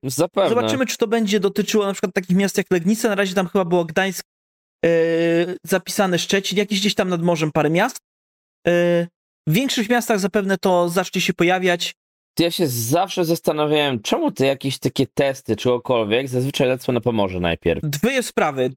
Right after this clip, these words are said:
Speaker 2: E, na przykład, jeżeli to jest w leś-, w okresie letnim, pamiętaj, że tam duża część populacji po prostu zmierza w tamte kierunki.
Speaker 1: A, no tak, racja, racja.
Speaker 2: E, i dwa, tam są naprawdę duże miasta, no Szczecin, Gdańsk, Gdynia, wiesz, to jakby, e,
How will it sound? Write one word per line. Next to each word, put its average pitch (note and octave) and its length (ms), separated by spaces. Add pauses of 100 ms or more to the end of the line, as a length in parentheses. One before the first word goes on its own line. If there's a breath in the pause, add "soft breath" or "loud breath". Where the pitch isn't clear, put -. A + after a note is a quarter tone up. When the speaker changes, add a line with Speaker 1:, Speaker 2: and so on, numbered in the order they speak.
(140)
Speaker 2:
E, E3 120
na F3+ 160
przykład, A3 280
jeżeli G#3+ 220
to A#3 80
jest G3+ 180
w F3 40
leś-, G#3 320 (160)
w F3 300
okresie G3 360
letnim, G3+ 440 (420)
pamiętaj, A3 360
że G3+ 120
tam G3+ 260
duża F#3 240
część F#3+ 260
populacji F3+ 480
po - 60
prostu E3+ 220
zmierza D#3+ 320
w - 60
tamte C#3+ 300 (140)
kierunki. D#3+ 200
Speaker 1:
A, C#3+ 440
no A#2 340
tak, G#2+ 320
racja, G#2 500
racja. G2 360
Speaker 2:
E, F#3+ 300
i C#4+ 120
dwa, B3+ 260
tam D4 180
są D4+ 80
naprawdę B3+ 400
duże A3 260
miasta, A#3 340
no F3+ 140
Szczecin, G3+ 540
Gdańsk, F3+ 380
Gdynia, E3+ 340
wiesz, D#3 160
to F#3+ 80
jakby, F3+ 180 (300)
e, - 20